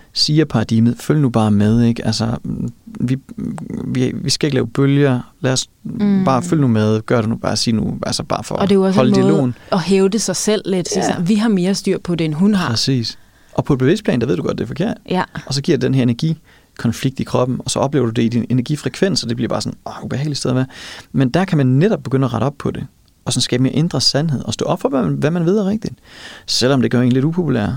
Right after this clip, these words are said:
Speaker 1: Who cares? Altså,
Speaker 2: Ja.
Speaker 1: du ved, hvad der er rigtigt for dig, ikke?
Speaker 2: Ja.
Speaker 1: Og det var det, jeg begyndte på dengang, og det var det, jeg ikke kunne se, jeg havde gjort. Jeg begyndte at lytte til, hvad der egentlig var rigtigt. Altså, hvad jeg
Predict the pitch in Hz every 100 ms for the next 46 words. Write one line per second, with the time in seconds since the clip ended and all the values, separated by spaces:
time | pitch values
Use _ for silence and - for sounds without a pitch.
0 | 135 147 - 156 165 - 120 117 - 180
1 | - - 156 185 120 110 123 127 120 101
2 | 104 151 - - 180 - - 135 - 220
3 | 196 117 180 240 - - 120 110 110 117
4 | 143 131 190 185 185 135 - - 311 104
5 | 117 113 104 98 - - - 135 143 170
6 | 190 - 131 - - 117 190 - _ -
7 | 110 - - 117 - 135 123 - 127 -
8 | 247 - - - - 123 117 123